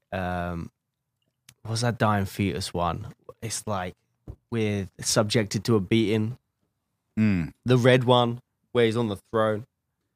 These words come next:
Speaker 2: Is that, uh, Supreme?
Speaker 1: He reigns supreme.
Speaker 2: He reigns,
Speaker 1: Yeah.
Speaker 2: yeah, okay.
Speaker 1: Like, for me, that's just, like, the heaviest, like, the riffs, but, like, death,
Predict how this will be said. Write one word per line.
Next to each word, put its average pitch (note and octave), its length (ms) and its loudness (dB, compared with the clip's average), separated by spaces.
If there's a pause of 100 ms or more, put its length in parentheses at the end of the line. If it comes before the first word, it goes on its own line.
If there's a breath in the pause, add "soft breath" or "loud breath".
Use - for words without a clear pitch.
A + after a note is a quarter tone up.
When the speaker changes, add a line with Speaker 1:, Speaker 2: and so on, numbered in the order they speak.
(1160)
Speaker 2:
Is F2+ 120 -10
that, - 540 -2
uh, G2+ 380 0
Supreme? C#3 680 0 (300)
Speaker 1:
He C3+ 120 4
reigns E3+ 300 8
supreme. C3+ 480 -2
Speaker 2:
He F#2 60 -2
reigns, F2 160 4
Speaker 1:
Yeah. G#2 160 4
Speaker 2:
yeah, F#2 180 2
okay. F#2 160 0
Speaker 1:
Like, C#3 140 4
for D#3+ 80 2
me, G3+ 260 6
that's D#3+ 300 6
just, D3 280 0
like, A2 240 0 (180)
the B2 100 6
heaviest, A2 560 4
like, G2+ 140 -2
the G#2+ 80 0
riffs, C3+ 540 4
but, B2+ 180 2
like, G#2+ 180 2 (120)
death, A#2+ 280 4